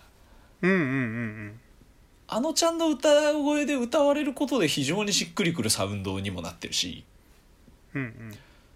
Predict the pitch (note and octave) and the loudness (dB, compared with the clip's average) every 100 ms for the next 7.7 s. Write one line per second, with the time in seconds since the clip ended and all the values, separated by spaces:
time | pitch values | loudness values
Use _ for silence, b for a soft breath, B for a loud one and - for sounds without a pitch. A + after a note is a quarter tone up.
0 | - G#3 G#4+ B3+ A#2+ B2+ - A2+ A2 - | -4 -2 0 2 4 2 4 2 2 -4
1 | - - - - _ - - E3 F3 - | -20 -20 -20 -20 _ -16 0 2 2 2
2 | - D#4 D#4 F#3+ A3 G3+ B2+ A2+ G#2 D3+ | 2 4 2 2 0 2 2 2 2 4
3 | G#3 G3 G3 F#3 D#3+ D3+ C3 G2 E2+ F2+ | 4 4 2 2 4 6 6 2 -4 -6
4 | F2+ F#2 G2+ F2+ F#2 G#2+ G#2 - E2 F#2+ | -4 -2 -2 -4 -4 -2 -2 -4 -4 -2
5 | E2 - b b b b b D#3 B2 A2+ | -2 -6 b b b b b -4 -4 -6
6 | A2 G2 C#3 G#4 A#4+ A4+ G4+ E4+ C#3 B2+ | -6 2 4 6 6 4 6 6 6 4
7 | A#2 G#2+ E2 E2+ - D2 - | 4 0 -4 -10 -12 -10 -10